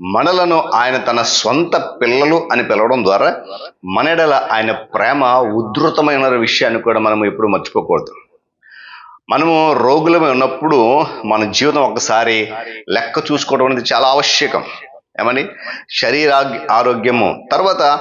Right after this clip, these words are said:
ఆత్మీయ బాగోగులు, ఒకదానికి ఒకటి పెనవేసుకుని ఉన్నాయి. అన్ని అనారోగ్యములు దేవుడు అనుమతించే క్రమశిక్షణ కాకపోయినా,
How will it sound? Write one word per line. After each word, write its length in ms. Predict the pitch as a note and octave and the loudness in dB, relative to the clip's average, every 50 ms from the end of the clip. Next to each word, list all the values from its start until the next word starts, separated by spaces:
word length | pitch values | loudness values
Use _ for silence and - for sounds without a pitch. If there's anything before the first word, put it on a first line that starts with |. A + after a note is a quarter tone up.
| - - - - - - | -4 -8 -12 -10 -6 -4
ఆత్మీయ 440 | G2 A#2 B2+ - - D#3 D#3 D3+ C#3 | -2 -2 -2 -2 -2 -2 0 0 0
బాగోగులు, 600 | A2 F#2 G2 G2+ G#2+ B2+ B2 B2 B2 A2+ A#2 A2 | 0 2 2 4 4 4 4 2 2 2 0 0
ఒకదానికి 920 | A2+ A#2+ A#2 - - E3+ D3+ F#3 F#3 F#3+ F#3+ F#3+ F#3 - - E3 D#3+ D#3 | 0 -2 -4 -4 -4 -4 -2 -2 -2 0 0 -2 -2 -2 -2 -2 0 0
ఒకటి 260 | C#3+ A#2+ C#3 B2 C3 | 0 0 -2 -2 -4
పెనవేసుకుని 600 | A#2 G#2 A#2+ A2 A#2 C3 C#3 C#3 C#3 - A#2+ A2 | -4 -2 -2 -2 0 0 0 0 -2 -2 -2 0
ఉన్నాయి. 200 | A2 A2+ G#2+ - - - - - - - - - _ _ _ - - - - - - - | 0 0 -2 -4 -6 -10 -16 -20 -20 -20 -20 -20 _ _ _ -20 -20 -18 -18 -12 -6 -4
అన్ని 520 | - B2 D#3+ F#3 G3+ G#3 G#3 G3+ G3+ G3 G3 | -2 -2 0 0 2 2 2 2 2 2 0
అనారోగ్యములు 1300 | - - G#2+ B2 C3+ C#3+ D3 D#3+ D#3+ D#3 D3+ D3 C3+ D#3 D3+ D3+ D3+ D3+ D3 A#2+ A#2 A#2+ C3+ D3+ D3+ D3 - - - B2 C#3 D#3 - | 0 -2 -2 0 2 2 2 2 2 2 0 0 0 0 2 2 4 4 4 4 4 4 2 2 0 -2 -6 -12 -14 -16 -12 -4 -2
దేవుడు 340 | A#2 C3 D3+ D#3 D#3+ D#3+ D3 | 0 2 2 2 2 2 2
అనుమతించే 540 | C#3+ C#3+ C#3+ D3 D3 C#3+ D3 C#3 C3+ C#3 C3 | 2 2 2 0 0 0 0 -2 -2 -2 -2
క్రమశిక్షణ 560 | - - F#2+ A#2 B2 - C#3 C3 - - C3 | -2 0 0 0 0 0 0 0 0 -2 -2
కాకపోయినా, 800 | - - C#2 C#2+ - - - - A2 G#2+ A2+ B2 C#3+ D#3+ F#3 | -2 -2 -2 -2 -4 -6 -6 -2 -2 0 0 2 0 0 -2